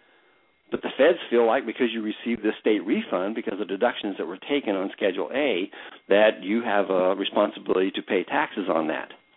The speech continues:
So you will have to identify that, make sure your tax preparer has that so they can make sure that you did, are required or not required to include it with your,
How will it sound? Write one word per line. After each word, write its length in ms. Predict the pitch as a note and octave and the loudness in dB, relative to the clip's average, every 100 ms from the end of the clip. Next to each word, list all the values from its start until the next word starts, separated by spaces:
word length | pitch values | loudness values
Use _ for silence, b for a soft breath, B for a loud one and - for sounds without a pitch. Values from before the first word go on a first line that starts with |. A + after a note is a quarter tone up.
| B B B B - B2 | B B B B 0 4
So 60 | |
you 140 | G#2+ G#2+ | 4 6
will 260 | A2+ B2+ | 6 6
have 260 | C3+ B2 A#2 | 4 -2 -4
to 140 | A2+ | 0
identify 560 | G#2 G#2+ A#2 B2+ B2+ A2+ | 0 0 -2 -2 -2 0
that, 320 | G#2 A2 G#2 | 2 2 0
make 160 | G2+ - - | -4 -6 0
sure 160 | A2 A#2+ | 2 4
your 220 | A#2+ A#2 | 4 0
tax 260 | - A#2+ | 0 -6
preparer 480 | - A2 A2 G#2+ A2 B B B B | -6 -4 2 2 0 B B B B
has 340 | A#2 A#2 B2 A2 | -2 4 4 6
that 340 | A2 G2+ B2 - - - | 2 2 -2 -4 -14 -6
so 80 | G#2+ | 0
they 160 | G2+ G#2+ | 0 0
can 160 | A2 | 0
make 140 | G#2+ - | 0 0
sure 140 | G2 F#2+ | 0 0
that 240 | A2 - | 0 0
you 140 | G#2 | -2
did, 360 | F#2 G#2+ G2+ G2+ B B B B - | 2 2 2 0 B B B B 2
are 180 | A2 | 4
required 680 | A#2+ G2 - A#2 A2 E2+ G#2 - | 4 2 0 4 4 4 2 0
or 120 | G2 | 0
not 340 | F2+ D3 - | 4 2 2
required 640 | E2 - D#2 C#2+ C#2 - - b b b b - | -8 -2 0 0 -2 -6 -12 b b b b -2
to 160 | B2 G#2+ | 4 4
include 480 | G2+ - - A#2+ | 4 0 2 6
it 160 | G2 - | 4 2
with 160 | G2 - | -4 -2
your, 200 | F#2 | -2